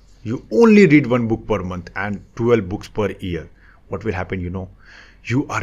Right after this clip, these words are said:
reading lot of experiences. You are learning from lot of people failures, you, which means you are getting much ahead in life as compared to majority of people who never read books.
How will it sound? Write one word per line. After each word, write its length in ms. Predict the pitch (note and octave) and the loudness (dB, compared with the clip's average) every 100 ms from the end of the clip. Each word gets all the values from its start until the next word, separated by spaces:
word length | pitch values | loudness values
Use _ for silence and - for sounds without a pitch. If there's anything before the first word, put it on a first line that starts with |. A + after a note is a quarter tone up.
| G#2+ | -8
reading 520 | G#2 A2 F#2 E2+ G2+ | -8 -6 -6 -6 -4
lot 320 | A#2 C#3 - - | -2 -4 -6 -10
of 200 | - - | -8 -8
experiences. 840 | D3+ - C#3 B2+ A#2+ - G2+ - | -8 -6 -6 -4 -6 -6 -12 -6
You 100 | A#2+ | -2
are 60 | B2 | 0
learning 320 | B2+ C3+ C#3 | 0 0 0
from 280 | C#3 C3 B2+ | 0 0 2
lot 200 | C3+ E3 | 6 6
of 120 | D#3+ | 4
people 260 | E3+ D#3+ D#3 | 0 2 2
failures, 460 | - D3 C#3 - | 2 2 2 2
you, 220 | C#3+ C3+ - _ B2 | -4 -6 -14 _ -6
which 200 | C#3+ C#3 | -6 -4
means 240 | D3 D3+ | -4 -2
you 80 | D3+ | -2
are 60 | C#3 | 0
getting 560 | A#2+ C3+ C#3 F#2 E2+ | 0 -2 -2 -4 -2
much 300 | F#2 F#3+ - - | 4 4 2 -4
ahead 360 | B2+ C#3 C#3+ C3+ | -4 0 0 0
in 140 | A#2 | 2
life 600 | C#3 C#3 A#2+ - - - | 4 4 2 -4 -20 -12
as 160 | - A#2 | -8 -6
compared 400 | - A2+ B2 A2+ | -4 -4 -2 -2
to 60 | A#2+ | -2
majority 540 | G#2+ A2 C#3 B2+ D3+ | -2 2 4 4 4
of 100 | C3 | 2
people 400 | A#2+ A2 G#2+ G2 - - - | 0 -2 -4 -8 -10 -20 -10
who 100 | A#2 | -4
never 400 | A2 G#2+ G#2 G2+ | -2 0 0 -2
read 260 | F2+ E2+ | -4 -8
books. 400 | D#2+ - - - | -12 -16 -18 -20